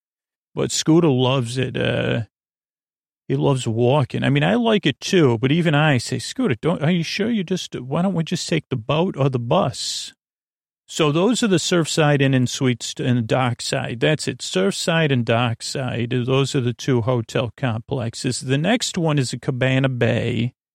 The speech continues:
which you'll hear about later. And that was Universal's first foray into family suites and a moderate to a value-priced resort.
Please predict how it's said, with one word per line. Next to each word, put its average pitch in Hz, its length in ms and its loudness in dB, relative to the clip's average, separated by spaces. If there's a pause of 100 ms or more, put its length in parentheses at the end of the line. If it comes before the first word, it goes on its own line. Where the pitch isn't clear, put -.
(160)
which 147 280 0
you'll 143 80 4
hear 131 240 4
about 123 320 0
later. 120 720 2 (880)
And 131 160 2
that 185 180 4
was 180 200 0
Universal's 147 640 2
first 156 480 2
foray 131 720 4
into 127 440 0
family 139 680 2
suites - 800 -2
and 120 280 2
a 113 40 0
moderate 123 1000 0
to 123 220 0
a 117 120 0
value-priced 123 1080 0
resort. 120 560 -2